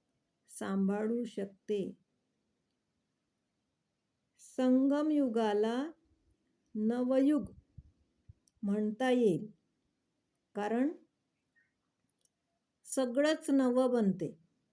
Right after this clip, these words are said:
उठणे, बोलणे, चालणे, सगळं नवं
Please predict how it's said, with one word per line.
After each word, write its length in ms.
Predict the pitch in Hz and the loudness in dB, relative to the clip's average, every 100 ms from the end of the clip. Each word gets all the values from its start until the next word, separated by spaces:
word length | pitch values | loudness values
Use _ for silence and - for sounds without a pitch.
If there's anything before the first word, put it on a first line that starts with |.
| _ _ _ _ _ _ _ | _ _ _ _ _ _ _
उठणे, 640 | 247 233 - 220 208 208 208 | -10 -8 -2 -2 -2 -4 -6
बोलणे, 760 | 196 208 202 190 185 185 185 | -2 0 0 0 -2 -4 -4
चालणे, 720 | 185 - 233 214 196 196 190 220 _ _ _ _ _ _ - | -6 -4 -2 -2 -2 -2 -4 -10 _ _ _ _ _ _ -8
सगळं 480 | - 254 240 294 294 | -4 -4 0 2 4
नवं 340 | 262 196 165 | 2 0 -4